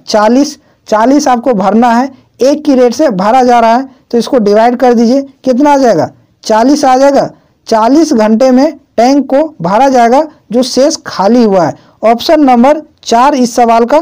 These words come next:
सही आंसर हो जाएगा। समझ में आया होगा आपको। हर एक लाइन को मैंने बहुत क्लियरली आपको समझाया है।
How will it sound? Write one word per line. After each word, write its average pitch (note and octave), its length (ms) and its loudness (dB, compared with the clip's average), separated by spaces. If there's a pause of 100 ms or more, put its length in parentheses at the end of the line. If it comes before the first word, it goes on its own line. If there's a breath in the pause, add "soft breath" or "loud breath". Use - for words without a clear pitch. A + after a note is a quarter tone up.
(200)
सही C4 360 0
आंसर A3+ 360 0
हो A3 120 2
जाएगा। A3+ 300 2 (300 loud breath)
समझ C4+ 340 0
में C4+ 100 0
आया B3+ 220 2
होगा C4 200 2
आपको। B3+ 360 -2 (180 soft breath)
हर B3+ 160 2
एक D#4 180 0
लाइन A#3+ 280 2
को B3+ 240 -2
मैंने C4 260 0
बहुत B3+ 320 -2
क्लियरली A#3 380 2
आपको B3+ 240 0
समझाया B3 500 0
है। D4 120 0